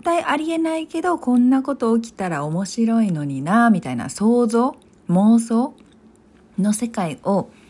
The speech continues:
えー、皆さんね、必ず持ってると思うんです。で、私、シロナも、まあ、例に漏れずと言いますか、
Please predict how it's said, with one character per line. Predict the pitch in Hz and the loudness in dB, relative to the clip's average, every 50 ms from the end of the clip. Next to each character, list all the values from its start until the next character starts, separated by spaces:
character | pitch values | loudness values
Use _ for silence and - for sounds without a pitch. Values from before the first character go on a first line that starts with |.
| - - - - - - - - _ _ _ - | -20 -20 -20 -20 -20 -20 -20 -20 _ _ _ -8
え | 156 | -8
ー、 | 156 151 139 135 | -6 -6 -4 -4
皆 | 139 151 180 285 311 | -2 2 2 2 2
さ | - - 190 | 2 -2 -2
ん | 160 160 151 | -2 -2 -4
ね、 | 151 143 - - _ _ _ - _ _ _ _ _ - | -6 -6 -8 -12 _ _ _ -20 _ _ _ _ _ -4
必 | - 180 240 277 294 262 | 0 4 4 4 4 4
ず | 247 | 4
持 | 202 226 269 | 4 4 4
っ | - | 2
て | - - 220 | 2 2 2
る | 180 | 2
と | - 165 147 | 2 0 -2
思 | 151 160 175 | 0 2 0
う | 147 | 0
ん | 160 | 0
で | - - | -2 -6
す。 | - - - - - _ _ _ _ _ _ _ _ _ _ - - - - - - - - - _ _ _ - | -10 -14 -16 -18 -18 _ _ _ _ _ _ _ _ _ _ -20 -20 -20 -20 -20 -20 -20 -20 -20 _ _ _ 0
で、 | 226 269 294 285 254 175 - - - - | 2 4 4 4 4 2 0 -4 -6 -6
私、 | 190 196 208 220 214 226 220 208 214 | -6 -4 -4 -4 -4 -4 -4 -4 -2
シ | 208 226 | -2 -2
ロ | 196 185 156 | -2 -4 -4
ナ | 147 147 | -4 -4
も、 | 165 220 240 | 0 2 4
ま | 220 214 208 | 4 4 4
あ、 | 214 | 4
例 | 269 302 302 285 | 0 0 2 2
に | 220 165 147 | 2 2 2
漏 | 147 151 160 | -2 -2 0
れ | 180 190 | -2 -2
ず | 170 - - - _ _ _ _ _ | -2 -6 -12 -16 _ _ _ _ _
と | - 214 | 0 2
言 | 233 240 254 | 4 4 4
い | 254 | 4
ま | 254 269 262 | 4 4 2
す | 262 - | 0 -4
か、 | - - - | -10 -12 -12